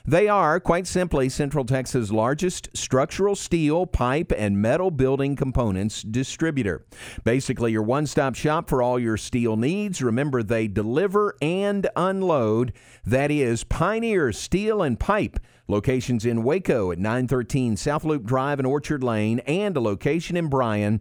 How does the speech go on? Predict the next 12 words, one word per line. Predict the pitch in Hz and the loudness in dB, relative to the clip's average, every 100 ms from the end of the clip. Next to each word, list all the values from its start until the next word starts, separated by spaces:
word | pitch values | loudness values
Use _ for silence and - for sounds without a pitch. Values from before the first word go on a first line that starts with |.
| - - - | -4 -20 -6
Open | 98 95 101 | -4 0 0
Monday | 123 147 135 | 0 0 0
through | 131 139 127 | 0 -2 0
Friday, | 143 131 135 131 | 0 0 0 0
seven | 123 - 131 117 | -2 -2 -2 0
thirty | 117 110 90 | -2 -2 -4
to | |
five, | 85 123 127 131 123 | -4 -2 0 -2 -4
Saturday | - 160 190 202 196 190 | -2 -2 0 0 -2 -2
eight | 147 170 160 | -2 -4 -2
to | 160 | -2
noon, | 143 117 113 107 | 0 0 0 -2